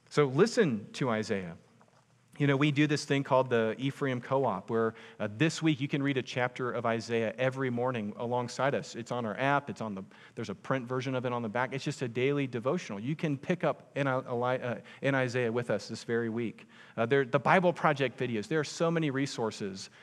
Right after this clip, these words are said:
uh, available to us to know Isaiah. But really, the, the real application that I, I want to give you for how do we respond to God's call is I want you to think about those words for just a second. When Isaiah sees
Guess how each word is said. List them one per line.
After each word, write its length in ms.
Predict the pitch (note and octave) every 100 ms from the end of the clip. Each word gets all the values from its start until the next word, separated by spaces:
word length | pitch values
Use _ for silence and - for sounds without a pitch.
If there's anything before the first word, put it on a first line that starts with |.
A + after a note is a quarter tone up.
| - -
uh, 60 |
available 480 | A2+ A#2+ B2+ C3 A2+
to 240 | - A#2
us 340 | G2 F#2+ - -
to 100 | -
know 200 | A#2+ A2+
Isaiah. 520 | G#2+ G2 G2+ G2+ F2+ - - - - -
But 120 | F3 E3+
really, 360 | C4 A#3+ D#3
the, 380 | C#3 D3 B2+ A#2+ C#3+
the 140 | C3
real 760 | B2 C3 F3 G3+ D3 A#2 G#2+ -
application 880 | C3 B2+ A#2+ A2+ A2 G#2 - G2 G2 - - - _
that 120 | A#2+
I, 40 | A#2+
I 240 | A#2 B2
want 180 | A#2+ A#2+
to 60 | A2
give 200 | A#2+ A#2
you 200 | A2 G2+
for 180 | A#2+
how 160 | G#2+ C#3
do 80 | C3
we 120 | B2
respond 500 | A#2 - A#2 A2 A2
to 80 | A2+
God's 320 | A2 G#2 G#2
call 480 | - G#2 F#2+ G2 - - - - -
is 160 | D3+ D3
I 40 |
want 220 | F3 G#3
you 60 | E3+
to 80 | C3+
think 240 | - D#3
about 340 | C3 A#2+ A#2+
those 260 | B2 C3 A#2+
words 280 | A#2 A2+ A2
for 120 | A#2
just 320 | G#2 A#2 -
a 40 | G#2+
second. 400 | - G2+ G2+ G2+
When 120 | A#2+
Isaiah 640 | A#2+ A2 C3+ F#3 G#3 G3 -
sees 800 | - - C3+ G#2 F2+ - -